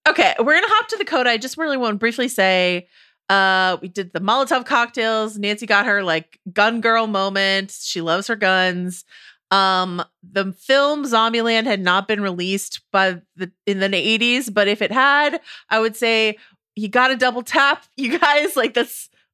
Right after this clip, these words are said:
most important rule of Zombieland, I think, is the double tap. Uh, so they let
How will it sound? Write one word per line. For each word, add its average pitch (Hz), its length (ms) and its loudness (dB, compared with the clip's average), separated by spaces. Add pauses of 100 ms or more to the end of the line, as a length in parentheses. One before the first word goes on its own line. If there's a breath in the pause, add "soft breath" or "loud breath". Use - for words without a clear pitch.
most 269 360 2
important 294 420 0
rule 262 220 2
of 254 160 -2
Zombieland, 247 600 2
I 233 100 2
think, 262 340 -4
is 220 160 -2
the 214 100 -6
double 226 300 0
tap. 233 380 2 (400 loud breath)
Uh, 214 480 4
so 226 180 -4
they 202 180 0
let 214 380 0